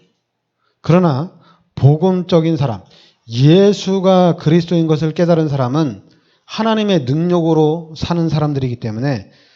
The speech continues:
전혀 흔들리지 않습니다. 그리고 우리는 어떻게든지 교회를 세워야 됩니다.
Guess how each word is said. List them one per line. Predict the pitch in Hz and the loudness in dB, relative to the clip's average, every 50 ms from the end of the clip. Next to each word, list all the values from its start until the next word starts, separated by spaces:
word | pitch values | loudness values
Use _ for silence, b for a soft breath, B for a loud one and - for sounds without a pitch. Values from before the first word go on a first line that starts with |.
| b b b b _ _ | b b b b _ _
전혀 | - - - 101 110 127 143 160 170 175 170 170 175 180 180 | -14 -10 -6 -2 0 2 2 4 2 2 2 0 0 0 -2
흔들리지 | 175 - 185 180 160 151 143 151 156 | -4 -6 -6 -6 -4 -4 -4 -4 -6
않습니다. | 127 107 - - 101 101 - - - _ _ _ _ _ _ _ _ _ _ _ _ _ _ _ _ _ _ _ _ _ _ | -8 -8 -12 -18 -20 -20 -20 -20 -20 _ _ _ _ _ _ _ _ _ _ _ _ _ _ _ _ _ _ _ _ _ _
그리고 | - 147 156 160 143 | -2 0 0 2 2
우리는 | 139 156 180 202 196 185 165 | 4 4 4 4 4 4 2
어떻게든지 | 143 135 156 - - 240 226 - - 208 214 214 208 196 185 226 247 285 269 - - _ _ _ _ _ _ _ _ _ _ _ _ _ _ _ _ _ _ _ _ _ _ _ _ | 2 0 0 2 0 0 0 0 -4 -2 -2 -2 -2 -2 -2 -2 -2 -2 -4 -8 -16 _ _ _ _ _ _ _ _ _ _ _ _ _ _ _ _ _ _ _ _ _ _ _ _
교회를 | - - 135 151 175 196 202 202 185 190 202 240 285 269 - - - _ _ | -2 2 4 6 6 6 6 4 4 4 2 0 -2 -4 -10 -16 -20 _ _
세워야 | - - - 180 165 151 123 - | -20 -6 -4 -2 -2 -2 -2 -6
됩니다. | 107 95 90 92 - - - _ | -8 -14 -18 -18 -20 -20 -20 _